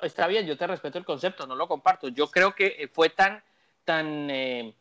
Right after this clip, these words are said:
asfixiante la presión del City en los primeros diez, doce minutos que el propio Courtois,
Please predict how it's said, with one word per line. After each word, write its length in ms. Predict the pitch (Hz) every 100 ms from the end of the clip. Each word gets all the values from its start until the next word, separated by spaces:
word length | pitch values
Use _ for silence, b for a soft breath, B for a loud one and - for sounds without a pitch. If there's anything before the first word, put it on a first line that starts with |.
| _ b b -
asfixiante 840 | 175 - 156 - 175 180 180 226
la 180 | 208 -
presión 420 | 143 - 160 170
del 260 | 202 196
City 360 | - - 196 208
en 40 | 196
los 120 | -
primeros 340 | 143 139 170
diez, 180 | 165 180
doce 240 | 185 165
minutos 520 | 196 165 139 139 190 -
que 160 | 165
el 180 | 147 147
propio 420 | - 147 185 202
Courtois, 540 | 175 151 - 147 156